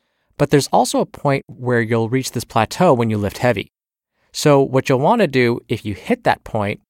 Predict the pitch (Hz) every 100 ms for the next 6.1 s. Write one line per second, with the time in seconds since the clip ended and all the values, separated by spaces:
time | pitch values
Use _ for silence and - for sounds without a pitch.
0 | _ _ _ - 131 123 117 - 170 196
1 | 185 - 135 127 123 117 _ - 156 -
2 | 165 185 185 190 127 117 - _ _ _
3 | _ 135 120 120 117 117 - _ _ _
4 | 180 214 - 151 - 135 117 104 104 104
5 | - 92 - - - - 151 123 107 98
6 | -